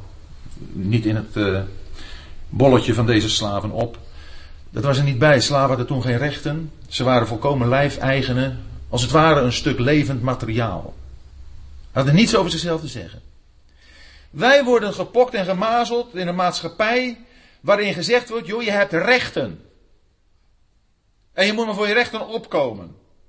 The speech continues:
En lukt het niet goed geschiks, dan kwaadschiks. En dan ga je maar staken." Stakingsrecht is uitgevonden. Daar zal een christen geen beroep op mogen doen.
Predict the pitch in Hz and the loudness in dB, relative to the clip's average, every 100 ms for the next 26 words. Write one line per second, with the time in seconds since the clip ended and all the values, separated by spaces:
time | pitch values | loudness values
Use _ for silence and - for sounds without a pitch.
0 | _ _ _ _ - 202 202 233 220 202 | _ _ _ _ -2 0 2 0 0 -4
1 | 190 277 285 - - 269 254 - - - | -2 -2 -2 -6 -4 -2 -2 -4 -6 -4
2 | 220 220 254 254 - - 127 - 180 185 | -4 2 2 2 0 -6 -6 -2 -2 2
3 | 208 202 190 180 - - 240 226 196 110 | 4 4 2 0 -2 0 0 0 -4 -6
4 | 80 78 _ _ _ _ _ _ _ - | -12 -18 _ _ _ _ _ _ _ -2
5 | - 262 254 202 139 151 123 - - 107 | 0 2 0 -2 -2 -2 -2 -6 -16 -12
6 | 120 123 110 - 98 80 69 64 _ _ | -8 -8 -8 -18 -18 -18 -20 -20 _ _
7 | _ _ _ _ _ _ - - _ _ | _ _ _ _ _ _ -20 -20 _ _
8 | _ _ _ _ - 127 139 123 156 160 | _ _ _ _ -8 -4 -4 0 2 2
9 | 160 135 165 165 147 165 123 101 - - | 0 0 2 2 4 2 2 -2 -6 -18
10 | - - 110 131 131 123 117 113 - - | -20 -4 0 2 2 -2 -6 -8 -14 -20
11 | - - 98 120 90 - | -20 -18 -8 -6 -6 -12